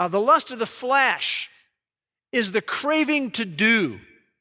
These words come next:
to gratify our senses. The lust of the eyes is the craving to have, the, the craving to covet, things. And the pride of life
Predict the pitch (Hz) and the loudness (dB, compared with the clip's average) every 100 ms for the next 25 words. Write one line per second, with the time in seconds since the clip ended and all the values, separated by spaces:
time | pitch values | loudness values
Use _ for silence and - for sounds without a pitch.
0 | _ _ _ _ _ _ _ _ - 202 | _ _ _ _ _ _ _ _ -6 -6
1 | 160 240 269 269 - 254 247 254 196 190 | 2 4 4 2 0 2 2 0 -2 -2
2 | - - 196 185 139 101 - - - _ | -2 -2 -2 -4 -8 -10 -12 -12 -14 _
3 | _ _ _ _ _ _ _ _ _ _ | _ _ _ _ _ _ _ _ _ _
4 | _ 220 233 302 294 285 240 240 220 214 | _ 0 4 4 4 -4 -4 2 4 4
5 | 226 220 185 160 151 151 - - 220 185 | 4 4 4 0 -2 -8 -10 -6 -4 -2
6 | 170 - - 269 294 277 233 190 151 - | -6 -6 -2 0 0 -2 -2 -2 -4 -4
7 | 180 196 190 165 139 101 - - _ _ | 0 2 2 0 -2 -6 -10 -20 _ _
8 | _ _ _ _ 208 190 - 233 - - | _ _ _ _ -8 -8 -6 -10 -8 -2
9 | 349 311 220 190 - - 247 175 - _ | 0 0 -2 -2 -2 0 0 -2 -10 _
10 | _ _ - 156 117 69 _ - - - | _ _ -6 -6 -8 -18 _ -12 -10 -14
11 | _ _ _ _ _ _ _ _ _ _ | _ _ _ _ _ _ _ _ _ _
12 | _ _ _ 214 214 214 - 254 285 285 | _ _ _ -2 0 -6 -2 2 4 4
13 | 277 277 254 202 180 185 190 170 147 - | 2 2 0 -2 0 4 4 4 -2 -8